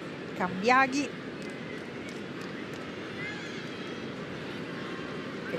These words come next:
mi sembrava Seger, ma non ci hanno dato un primo piano. Qui lì c'è ancora il punto interrogativo, ne sta approfittando anche il C T Soncin per sfruttare questo mini time out.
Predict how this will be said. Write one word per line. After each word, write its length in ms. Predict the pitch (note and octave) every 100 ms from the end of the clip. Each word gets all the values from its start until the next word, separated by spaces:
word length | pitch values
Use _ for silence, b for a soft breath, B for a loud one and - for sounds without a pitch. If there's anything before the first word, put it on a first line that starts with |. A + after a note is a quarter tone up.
| -
mi 80 | E3+
sembrava 380 | F3 A3+ A#3
Seger, 400 | F#3+ F#3 E3+ D#3+
ma 140 | E3 E3
non 180 | D#3+ -
ci 80 |
hanno 160 | F3+ E3
dato 220 | E3+ E3+
un 440 | D#3+ E3+ E3+ E3 D#3
primo 240 | F#3 F#3
piano. 400 | F#3 F#3+ F3+ E3+ - - - - - - - - - - - - - - - - - - - - - - - - - - - - - -
Qui 120 | E3+
lì 100 | F3+
c'è 160 | F#3+ F#3+
ancora 340 | F3+ - G#3+
il 80 | G3
punto 300 | - G3 G3
interrogativo, 680 | F#3+ G3 F#3 F#3+ G3 D#3+ D#3
ne 100 | G3+
sta 140 | -
approfittando 580 | D#3 F#3+ D3 D3 D#3+ E3+
anche 200 | G3+ -
il 260 | E3+ E3 D3+
C 140 | - A3+
T 60 | C#4
Soncin 1000 | - F#3+ F3+ E3 - E3+ C#3+ - - - - - - - - - - G#3 - - - - - -
per 100 | -
sfruttare 440 | - - - F#3 E3
questo 420 | E3 - - E3+
mini 280 | F3+ F#3+ E3
time 240 | F3+ F3+
out. 480 | D#3+ D3 C#3+ - E3